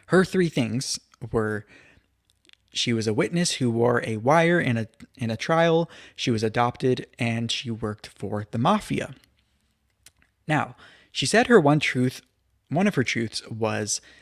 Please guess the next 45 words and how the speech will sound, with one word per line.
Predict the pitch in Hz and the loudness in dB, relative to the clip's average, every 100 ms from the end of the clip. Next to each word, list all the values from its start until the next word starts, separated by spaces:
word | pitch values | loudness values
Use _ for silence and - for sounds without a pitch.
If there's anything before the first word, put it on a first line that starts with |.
| _ | _
that | 123 | -6
she | - 117 | -2 -2
was | 110 | 0
adopted, | 123 113 - - 117 - - - - | 0 -2 -4 -6 -8 -10 -20 -12 -6
but | - | -4
she | - 123 | -2 0
would | 127 123 | 0 0
not | 143 170 - | -2 -4 -4
confirm | 156 135 - 123 127 | -6 -6 -2 -2 0
which | 143 113 117 - | -2 -2 -2 -2
of | 117 | -4
the | 113 120 | -2 0
other | 190 196 | 0 0
two | - 127 117 - | -2 -2 -2 -2
were | 117 113 110 | 0 0 0
the | 120 110 | -2 -4
lie | 110 107 | -2 -2
or | 107 107 | -2 -6
the | 110 | -8
truth. | - - - - - - - - _ | -4 -4 -4 -16 -20 -20 -20 -20 _
And | 139 | -4
so | - | 0
what's, | 135 131 - - _ | 0 0 -4 -6 _
what | 131 147 | -2 0
I | |
find | 196 208 | 2 0
fascinating | 151 123 - 120 117 | 2 0 0 0 0
about | 113 110 - | -2 -4 -4
this | 110 | -6
is | 101 | -4
she | - 185 | -2 0
volunteered | 233 196 190 131 139 120 | 4 4 2 0 0 0
this | 117 120 | -2 -4
information. | 113 113 107 113 147 160 175 _ _ _ _ _ _ _ _ - | -6 -6 -8 -6 -6 -6 -8 _ _ _ _ _ _ _ _ -16
So | - | -4
I'm | 131 | -2
not | 190 | 0
sure | 190 214 | 2 2
what | 196 | 2
to | |
think | 147 131 | 0 0
about | 143 151 143 | 2 0 2
that, | 165 170 - - - - - _ | -2 -2 -6 -18 -20 -20 -20 _
but | 127 - - | -2 0 -2
if, | 196 196 - | -2 -2 -12